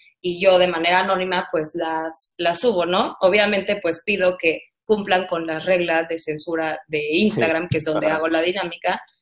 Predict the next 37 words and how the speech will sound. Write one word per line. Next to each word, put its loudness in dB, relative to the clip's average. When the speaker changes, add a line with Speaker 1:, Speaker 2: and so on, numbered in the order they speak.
Speaker 1:
pues 6
porque 4
si 0
no, 4
justamente -2
pasa 0
esto, -4
¿no? 0
Y -4
dentro 2
de 6
las 4
reglas, 2
una 0
era 2
como, -6
no -4
se -4
pueden -2
exponer -4
pezones -4
femeninos, -8
específicamente 0
Speaker 2:
Sí. 0
Speaker 1:
pezones -4
femeninos. -4
Y 2
esos 2
son 6
el 6
tipo 0
de -4
cosas 0
que -4
me 0
hacen -4
ruido. 0